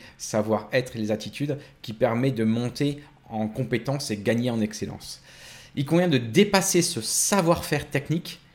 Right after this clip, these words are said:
et de passer surtout au coach sportif d'excellence et non pas un coach sportif ordinaire comme plus de quatre-vingt-dix pour cent des coachs, euh, sont actuellement sur, dans le métier et sur le marché.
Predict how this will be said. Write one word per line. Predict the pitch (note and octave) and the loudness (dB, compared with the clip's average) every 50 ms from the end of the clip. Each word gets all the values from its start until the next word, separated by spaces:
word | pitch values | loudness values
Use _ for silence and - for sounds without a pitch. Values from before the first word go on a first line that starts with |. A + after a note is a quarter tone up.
| - - _ - | -20 -20 _ -2
et | C3 B2 | 0 2
de | A2+ C3+ | 4 2
passer | C3+ C3+ - D#3+ D3 - - D#3 | 2 4 2 2 2 2 0 0
surtout | C#3 - - D#3 D3+ - - - F#3 - - | 0 0 0 -2 -2 -2 -4 -6 -6 -4 -2
au | C#3+ C#3+ | -2 -2
coach | C3+ C#3+ - D#3+ C#3+ D3 - A#2+ | -2 0 0 0 0 0 -2 -6
sportif | - - - B2+ A#2 - - - F3 E3+ - - - - - - _ _ _ _ _ _ _ _ _ _ _ _ _ _ _ _ _ _ _ | -6 -4 -4 -6 -6 -4 -4 -4 -4 -4 -4 -6 -10 -18 -20 -20 _ _ _ _ _ _ _ _ _ _ _ _ _ _ _ _ _ _ _
d'excellence | C3+ A#2 A#2 - F3+ F#3+ - - D3+ C3+ C#3 D#3 D#3+ - C#3+ | -8 2 4 4 4 4 2 2 2 4 4 2 2 0 -2
et | B2 | -2
non | A#2+ A#2 | -2 0
pas | - D3 C3+ | 0 0 0
un | B2 A2 | 0 0
coach | - B2+ - - | -2 -6 -4 -4
sportif | - G#2+ - - C#3+ C3+ - - | -4 -6 -4 -4 -6 -6 -6 -8
ordinaire | - B2 A#2 A#2+ G#2+ G#2+ A2 A2+ B2+ C3+ C3 - | -8 -6 -6 -4 -2 0 2 2 2 2 0 0
comme | - G#2+ G#2+ | -2 -2 -2
plus | G#2+ - - - | -4 -6 -12 -8
de | - | -4
quatre-vingt-dix | - B2+ - - A2+ A2 G#2 A2 G#2+ | -2 -2 -2 -2 -2 -4 -2 -4 -6
pour | - - A2 A2+ - | -6 -8 -8 -6 -4
cent | B2+ A#2+ | -2 -2
des | G#2+ G2+ | -2 -2
coachs, | G2+ - C3 B2 - - - - | -2 -2 -4 -4 -4 -6 -8 -8
euh, | - C2+ F#2 G2 F#2+ F#2+ | -6 -6 -6 -8 -8 -10
sont | - - A#2+ A2+ A2+ A2+ A2 - | -8 -6 -4 -4 -4 -6 -6 -8
actuellement | A2+ A2 - A2+ G#2+ G#2+ A2 A2 A2+ | -10 -6 -4 -2 -2 0 -2 -2 -4
sur, | - - - G2 F#2+ F#2+ F#2+ F#2 F2 | -6 -8 -8 -8 -6 -6 -8 -8 -8
dans | G2+ G2+ | -6 -4
le | G2+ | -2
métier | G#2 G#2+ G#2+ G#2+ - B2 A2 | -2 -2 -2 -2 0 0 0
et | G#2 | 0
sur | - - G#2 | -2 -4 -8
le | G2 | -8
marché. | F#2+ F#2+ - - - F2+ | -8 -8 -10 -10 -12 -14